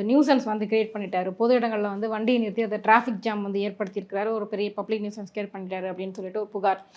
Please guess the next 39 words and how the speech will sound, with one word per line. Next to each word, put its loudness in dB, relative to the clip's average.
அதை 12
தொடர்ந்து 10
வந்துட்டு 6
விஜய் 4
அவர்கள் 4
வந்து 4
இன்னும் 2
கொஞ்ச 0
நாள்ல 2
வந்துட்டு -2
சுற்றுப்பயணம் 4
மேற்கொள்ள 2
போறார். 0
அவருக்கு 12
இன்னும் 10
இந்த 4
திருச்சியில 6
வந்துட்டு 8
அனுமதி 10
கிடைக்கவே 10
இல்லை 4
அப்படின்னு 2
சொல்லிட்டு -4
தொடர்ந்து 12
பாத்தீங்க 12
அப்படின்னா 8
விஜய் 10
அவர்களுக்கு 8
மாநாடு 10
நடத்தவோ 6
இல்ல 4
சுற்றுப்பயணம் 4
மேற்கொள்ளவோ 6
ஒரு 8
அனுமதி 8
கொடுக்க 6
முடியாத 6
ஒரு 4
நிலைமை. 2